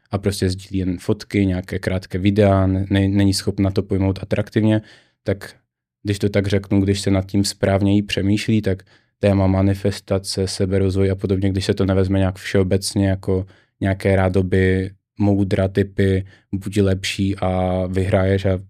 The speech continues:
vezme se to jako do hloubky a naučíš toho člověka nad tím přemýšlet tak,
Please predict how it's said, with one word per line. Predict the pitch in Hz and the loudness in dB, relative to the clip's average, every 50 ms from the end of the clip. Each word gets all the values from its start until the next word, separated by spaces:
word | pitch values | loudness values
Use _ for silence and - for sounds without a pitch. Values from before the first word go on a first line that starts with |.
| _ _ _ _ _ _ - | _ _ _ _ _ _ -2
vezme | 104 - 107 104 | 0 2 2 2
se | 101 104 | 2 2
to | 101 107 | 2 2
jako | 98 101 104 | 2 2 0
do | 101 98 95 | -2 -2 0
hloubky | 101 107 120 135 135 - - 117 | 2 2 2 2 0 -2 -2 0
a | 104 | 0
naučíš | 101 98 98 101 101 - 113 101 - - | 0 0 -2 -4 -4 -6 -8 -8 -6 -6
toho | - 110 98 101 101 101 | -4 -2 0 0 0 -2
člověka | 98 - - 104 98 101 101 - 104 | -4 -4 -2 -2 0 -2 -2 -2 -2
nad | 101 98 98 | -2 -2 -4
tím | - - 107 101 | -4 -4 -4 -4
přemýšlet | 101 - 107 101 101 98 - 107 101 104 _ - | -2 -2 -2 -2 -2 -2 0 -2 -2 -2 _ -4
tak, | - 98 98 98 | -2 -2 -2 -4